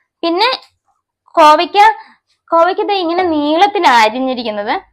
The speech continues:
ഇതെന്താന്ന് വെച്ചാല് നീളത്തിൽ ഇരി-, ഏ, അരിയുമ്പോ നല്ല പ്രത്യേക ടേസ്റ്റ് ആണെന്ന് എനിക്ക് തോന്നിയിട്ടുണ്ട്,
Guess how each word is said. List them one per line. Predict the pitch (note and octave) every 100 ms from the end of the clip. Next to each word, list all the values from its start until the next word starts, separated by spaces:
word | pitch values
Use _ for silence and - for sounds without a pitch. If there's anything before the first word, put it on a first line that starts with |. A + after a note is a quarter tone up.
| _ _ -
ഇതെന്താന്ന് | E4 F4 F4 F#4+ F4+
വെച്ചാല് | F4 E4+ F4 F4 D#4
നീളത്തിൽ | F4+ F4+ F#4+ F#4+
ഇരി-, | D4 C#4 -
ഏ, | C4
അരിയുമ്പോ | A#3+ A#3+ C4 C4+
നല്ല | A#3+
പ്രത്യേക | A#3 G#3+ A3 G#3+
ടേസ്റ്റ് | G#3+ G#3+ G#3+
ആണെന്ന് | G#3 G3
എനിക്ക് | G#3
തോന്നിയിട്ടുണ്ട്, | G3 F#3+ F#3 F#3